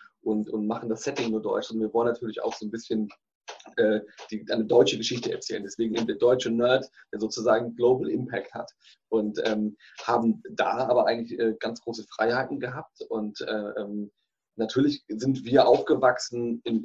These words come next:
was Humor und was Tonalität angeht, mit einem internationalen Medienumfeld. Ne, natürlich sind da die amerikanischen Referenzen total da,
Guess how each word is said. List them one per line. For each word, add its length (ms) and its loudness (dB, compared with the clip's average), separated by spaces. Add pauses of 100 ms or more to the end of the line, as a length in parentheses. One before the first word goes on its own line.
was 220 0
Humor 540 4
und 180 -2
was 220 -4
Tonalität 560 -2
angeht, 460 -4
mit 180 -10
einem 100 -6
internationalen 840 -2
Medienumfeld. 760 -6
Ne, 100 -6
natürlich 380 -6 (260)
sind 180 -2
da 60 0
die 240 -6
amerikanischen 800 -4 (380)
Referenzen 760 0
total 380 -4
da, 260 4